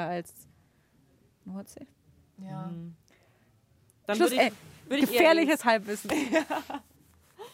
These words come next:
Speaker 3: Ich glaub, dann würde ich eher links nehmen, damit mein Pipi nicht so viel zu tun hat. <laughs> Ist auch müde.
Speaker 1: Go with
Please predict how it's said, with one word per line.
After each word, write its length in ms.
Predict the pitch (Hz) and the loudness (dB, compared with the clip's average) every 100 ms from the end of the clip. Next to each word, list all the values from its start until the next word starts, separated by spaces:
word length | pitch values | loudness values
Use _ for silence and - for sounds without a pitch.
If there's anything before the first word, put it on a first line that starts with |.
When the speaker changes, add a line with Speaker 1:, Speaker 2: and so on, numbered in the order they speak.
| - _ | -20 _
Speaker 3:
Ich 100 | - | -14
glaub, 100 | 233 | -10
dann 100 | 240 | -8
würde 100 | 233 | -10
ich 140 | 226 - | -10 -6
eher 100 | 180 | -6
links 340 | 170 175 - | -4 -6 -6
nehmen, 220 | 147 147 | -8 -6
damit 240 | 151 156 - | -6 -8 -8
mein 140 | 147 | -8
Pipi 220 | 202 170 | -8 -8
nicht 200 | 151 147 | -8 -8
so 160 | - 139 | -8 -8
viel 160 | 147 | -8
zu 100 | 143 | -12
tun 280 | - 156 160 | -10 -4 -2
hat. 200 | 147 139 - - - - - - | -2 -6 -10 -20 -20 -20 -18 -6
<laughs> 360 | 415 262 254 - _ _ - - _ _ _ - - | -2 -2 -4 -8 _ _ -20 -20 _ _ _ -18 -14
Ist 100 | - | 0
auch 220 | - 220 | 4 4
müde. 580 | 233 208 185 151 147 165 190 | 2 -4 -4 -2 -4 -4 -4
Speaker 1:
Go 260 | 233 285 | -2 0
with 140 | 330 | -2